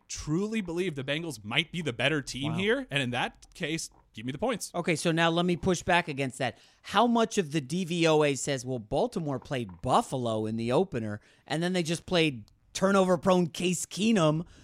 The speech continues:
Speaker 2: Both of those were at home." Does that stuff matter when it comes to,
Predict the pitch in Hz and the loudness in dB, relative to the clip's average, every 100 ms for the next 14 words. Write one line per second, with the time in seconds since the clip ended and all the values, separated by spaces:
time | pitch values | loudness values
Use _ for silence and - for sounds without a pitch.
0 | - - 202 277 196 185 214 156 175 - | -12 4 6 6 4 6 6 4 -2 0
1 | 160 - - 196 247 226 151 139 147 _ | -2 -2 -6 2 6 6 4 2 -4 _
2 | _ _ _ - 196 143 123 220 254 - | _ _ _ -2 -2 -2 2 0 0 -4
3 | - 226 - 190 202 254 170 151 156 156 | 4 4 4 -2 0 0 0 -2 -2 -4
4 | - 160 170 165 - 196 185 135 | -6 -6 -4 -4 -4 -4 -4 -8